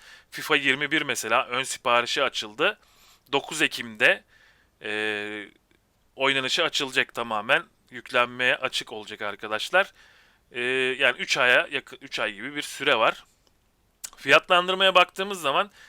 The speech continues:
aynı, e, oyunun standart edi-, versiyonunu, e, Origin üzerinden baktığımda dört yüz altmış beş liraya geliyordu. Burada dört yüz yirmi lira. Hani kur farkından belki bir oynama var. Ama öyle ahım şahım bir oynama değil. Hani Steam üzerinden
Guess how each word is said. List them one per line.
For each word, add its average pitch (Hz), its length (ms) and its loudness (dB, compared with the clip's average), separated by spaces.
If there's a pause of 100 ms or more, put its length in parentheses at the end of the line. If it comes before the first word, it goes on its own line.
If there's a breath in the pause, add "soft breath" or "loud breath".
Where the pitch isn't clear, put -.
(200 soft breath)
aynı, 156 520 4 (140)
e, 113 120 -6
oyunun 131 340 0
standart 156 560 2
edi-, 131 240 -6 (120)
versiyonunu, 123 640 -2 (540 soft breath)
e, 113 240 -4
Origin 156 360 2
üzerinden 135 480 0
baktığımda 151 560 0
dört 156 240 2
yüz 151 80 -2
altmış - 360 -2
beş 175 260 2
liraya 117 200 0
geliyordu. 110 400 -8
Burada 165 260 -4
dört 165 260 2
yüz 160 200 -8
yirmi 170 280 0
lira. 127 280 2 (360 soft breath)
Hani 190 200 4
kur 240 280 -4
farkından 139 720 2
belki 139 560 2 (440)
bir 160 140 0
oynama 147 500 4
var. 208 260 4 (560 soft breath)
Ama 185 200 6
öyle 196 180 8
ahım 190 520 6
şahım 151 400 4
bir 135 120 0
oynama 156 520 2
değil. 165 160 0
Hani 127 140 0
Steam - 320 -8
üzerinden 135 560 -4